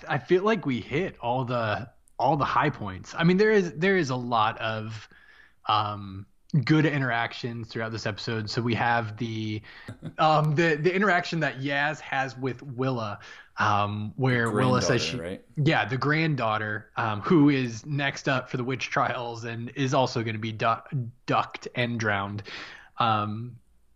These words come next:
Speaker 1: she's, she's sick. The doctor scans her and, and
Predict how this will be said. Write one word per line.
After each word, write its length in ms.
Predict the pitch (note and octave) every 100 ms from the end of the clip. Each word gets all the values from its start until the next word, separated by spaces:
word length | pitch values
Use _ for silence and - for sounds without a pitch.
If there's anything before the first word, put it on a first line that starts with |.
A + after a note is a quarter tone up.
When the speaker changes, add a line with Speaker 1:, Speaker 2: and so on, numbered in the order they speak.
| _ -
Speaker 1:
she's, 400 | - D#3 B2+ -
she's 300 | - B2 A2
sick. 380 | - F3+ E3 -
The 80 |
doctor 320 | B2 A#2+ - A2+
scans 500 | - D3 C3+ C#3 B2
her 300 | B2+ B2 A#2+
and, 440 | A2+ A2 A2 G#2+ - _ _ -
and 640 | A2+ A#2+ A2+ A2 G#2+ G#2+